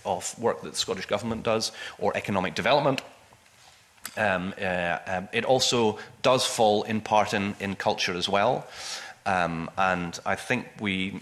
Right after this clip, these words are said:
you know, we, we need to understand that, that much of this is, um, uh, is extremely relevant, and so it's also on my long list, um, of things that are relevant, um, relevant for, for me and colleagues.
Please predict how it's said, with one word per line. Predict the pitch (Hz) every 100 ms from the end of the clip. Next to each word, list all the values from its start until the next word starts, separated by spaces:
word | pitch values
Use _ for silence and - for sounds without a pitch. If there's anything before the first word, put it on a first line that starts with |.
| -
you | 104
know, | 87 90 - 117
we, | 113
we | 113
need | 123 127
to | 123
understand | 113 104 - 101 98 90
that, | 92 95
that | 90
much | 101 - 104
of |
this | 92 95 - - -
is, | 101 95 87 - - - - - - -
um, | 95 92 87 87 85 82 82 82 -
uh, | 95 87 87
is | 92
extremely | 87 - - 123 113 98
relevant, | 90 95 92 85 82
and | 87
so | - 98
it's | -
also | 98 - 95
on | 90
my | 87 85 85 -
long | 95 101
list, | 92 107 - - - - - - -
um, | - 85 82 -
of | -
things | 95 82
that | 92
are | 85 85
relevant, | 87 85 85 80 71 -
um, | 80 80 78 78
relevant | 85 85 87 82 80
for, | - 78
for | 78 85
me | 82
and | 80 80
colleagues. | 82 76 73 -